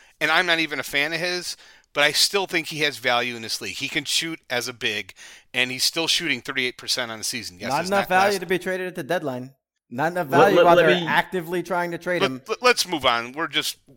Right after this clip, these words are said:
Speaker 1: running into a brick wall with this one. But I, I think we both agree. Uh, we'll agree to disagree, and we'll move on.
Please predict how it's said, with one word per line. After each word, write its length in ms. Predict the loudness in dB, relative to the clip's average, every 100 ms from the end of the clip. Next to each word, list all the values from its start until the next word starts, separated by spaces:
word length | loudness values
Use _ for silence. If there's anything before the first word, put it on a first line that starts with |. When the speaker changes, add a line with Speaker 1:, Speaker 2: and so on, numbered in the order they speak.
| -4
Speaker 1:
running 300 | 2 2 0
into 260 | -4 -6 -8
a 40 |
brick 240 | -6 -6
wall 240 | -2 -4 -4
with 120 | -10
this 220 | -8 -8
one. 160 | -8 -4
But 100 | 0
I, 180 | 2 2 -2 -12 -16 -4
I 100 | -2
think 160 | 0 -2
we 100 | -4
both 300 | -4 -4 -4
agree. 500 | -2 0 0 0 -6 -20 -20 -4
Uh, 240 | 0 0 0
we'll 160 | -4
agree 240 | -2 0 -2
to 100 | -2
disagree, 440 | -2 -2 0 -2
and 100 | -2
we'll 80 | -6
move 220 | -8 -4
on. 180 | -4